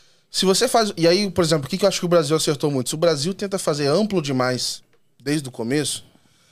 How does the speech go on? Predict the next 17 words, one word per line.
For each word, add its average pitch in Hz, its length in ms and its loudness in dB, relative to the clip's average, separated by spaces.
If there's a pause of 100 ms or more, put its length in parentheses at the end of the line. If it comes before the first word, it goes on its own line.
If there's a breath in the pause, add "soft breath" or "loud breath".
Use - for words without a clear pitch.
(300 soft breath)
não 151 160 0
dá 151 140 2
pra 151 100 0
vir 143 140 -4
pelo 143 180 0
Bacen, 143 460 0
aí 117 100 -2
tem 131 160 -8
que - 80 -18
parar 120 220 0
lá 131 100 2
na 214 120 -2
Câmara, 117 640 -4
e 110 400 -6 (240)
discussões, 127 760 -2
e 123 100 -4
Senado, 127 560 -2